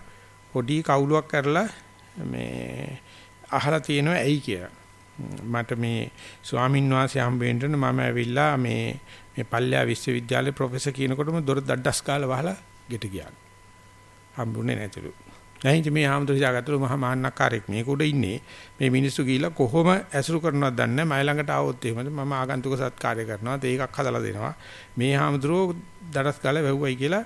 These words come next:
කට්ටියට කියලා තිනවා. "උඹලා ඔය වැන්දට ඔය කියන ගාව ගුණ නැහැ" කියලා. ඊට පස්සේ ඒ ඔක්කොමලා කිව්වලු "ඒ ඔබතුමා දන්නේ නැතුව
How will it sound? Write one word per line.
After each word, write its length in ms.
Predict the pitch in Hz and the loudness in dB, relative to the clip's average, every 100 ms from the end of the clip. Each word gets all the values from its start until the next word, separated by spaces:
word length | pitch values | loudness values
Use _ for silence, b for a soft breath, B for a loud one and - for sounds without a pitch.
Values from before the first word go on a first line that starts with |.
| - B B - | -8 B B -8
කට්ටියට 440 | 127 - 156 139 | -8 -2 0 2
කියලා 180 | 139 135 | 0 0
තිනවා. 240 | 135 156 | 0 2
"උඹලා 220 | 147 139 | 4 4
ඔය 80 | 135 | 6
වැන්දට 720 | 120 131 147 127 123 - - - | 4 2 2 2 -2 -4 -16 -12
ඔය 200 | 120 123 | -2 -2
කියන 220 | 127 139 139 | -2 -2 -2
ගාව 440 | 131 131 131 139 143 | 0 -2 0 0 2
ගුණ 180 | 127 131 | 2 2
නැහැ" 240 | 113 104 | 2 -2
කියලා. 240 | 98 101 - | -6 -12 -14
ඊට 380 | - - - 160 | -18 -18 -6 -2
පස්සේ 240 | 151 151 | 0 2
ඒ 120 | 143 | 2
ඔක්කොමලා 460 | 127 - 165 175 170 | 0 0 2 2 2
කිව්වලු 360 | 147 135 143 156 | 0 0 2 2
"ඒ 140 | 143 | 2
ඔබතුමා 420 | 131 139 143 131 | 2 0 0 0
දන්නේ 300 | 110 113 127 | 0 0 2
නැතුව 360 | 165 175 127 | 2 0 -4